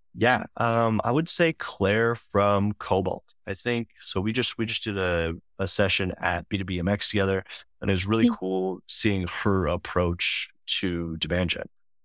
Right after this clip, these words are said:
Speaker 1: Um, for us, for a lot of traditional marketers selling into sales marketing, um, it's, it, we're, we're blessed with how easy it actually is.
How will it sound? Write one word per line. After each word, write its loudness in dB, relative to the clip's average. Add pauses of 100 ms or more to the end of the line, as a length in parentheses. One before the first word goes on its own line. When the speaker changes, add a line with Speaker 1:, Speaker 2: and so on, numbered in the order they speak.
(160)
Speaker 1:
Um, 0 (520)
for 2
us, 2 (140)
for 4
a 4
lot 4
of -2
traditional 0
marketers -2
selling 0
into -4
sales 0
marketing, 0 (540)
um, 0 (120)
it's, -2 (140)
it, -4
we're, -2
we're 2
blessed 2
with -2
how 0
easy 2
it -2
actually -2
is. -6